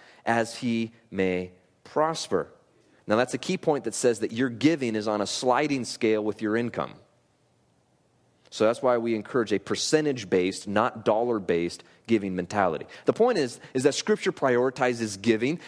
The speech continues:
therefore we ought to prioritize giving. That's the theological point.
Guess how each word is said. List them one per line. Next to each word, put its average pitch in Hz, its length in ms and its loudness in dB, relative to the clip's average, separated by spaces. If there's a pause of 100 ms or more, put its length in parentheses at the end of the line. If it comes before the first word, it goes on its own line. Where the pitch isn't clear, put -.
therefore 147 400 2
we 196 260 0
ought 131 200 0
to - 60 -6
prioritize 92 680 0
giving. 80 280 -2
That's 131 240 2
the 135 100 -8
theological 120 580 0
point. 90 260 -4